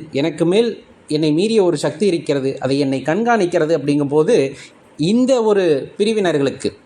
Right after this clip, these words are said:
இறைவனை நம்பக்கூடிய பிரிவினர்களுக்கு ஒரு நம்பிக்கை ஏற்படுகிறது. அதன் வாயிலாக ஒரு, ஒரு ஒழுக்க நெறியை ஏற்படுத்திக் கொள்கிறார்கள். நல்லது தானே?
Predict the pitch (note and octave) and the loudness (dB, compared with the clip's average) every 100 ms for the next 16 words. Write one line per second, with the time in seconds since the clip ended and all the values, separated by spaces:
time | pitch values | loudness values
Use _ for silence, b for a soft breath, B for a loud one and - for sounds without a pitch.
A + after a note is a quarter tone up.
0 | - D#3 A3 G#3 F3+ F#3+ G3+ G3 F3 D3+ | -2 0 2 2 0 0 0 2 2 4
1 | F3 E3 D#3 F3 D4+ G#3+ F3+ G#3+ A#3+ G3+ | 4 4 2 2 2 2 0 -2 0 0
2 | D3+ C#3+ B2 G2+ G2 B B C3 F#3 A3 | 0 0 0 -4 -8 B B -2 0 2
3 | G#3 G#3 G#3+ A#3 B3+ F#3+ F#3 A3+ - E3 | 0 2 0 2 2 4 4 2 2 2
4 | G3+ A#3+ B3 G#3+ G3+ A3 F#3 G#3+ G#3+ F3 | 4 4 2 2 2 2 2 2 2 2
5 | E3 D3+ C#3 C#3+ A#2 A2+ - B B - | 2 2 2 0 0 -4 -6 B B -4
6 | D3+ A3+ C4 A#3 G3+ E3+ | -2 2 0 2 0 -2